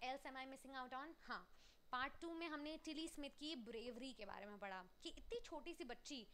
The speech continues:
और इतनी ज़्यादा awareness कि अपने पेरेंट्स के साथ साथ इतने लोगों को अवेयर किया। और बहुत ही, मतलब, ये सिर्फ point of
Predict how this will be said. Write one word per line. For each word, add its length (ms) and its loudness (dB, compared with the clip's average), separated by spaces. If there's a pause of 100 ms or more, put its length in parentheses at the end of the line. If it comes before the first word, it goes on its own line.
(200)
और 120 2
इतनी 260 -4
ज़्यादा 380 4
awareness 480 2
कि 80 -2
अपने 200 -2
पेरेंट्स 420 -2
के 80 -2
साथ 240 -2
साथ 220 0
इतने 240 0
लोगों 220 8
को 120 2
अवेयर 300 4
किया। 340 0 (540)
और 360 4
बहुत 380 4
ही, 80 -2
मतलब, 380 -2
ये 280 -2
सिर्फ 460 -4
point 200 2
of 100 2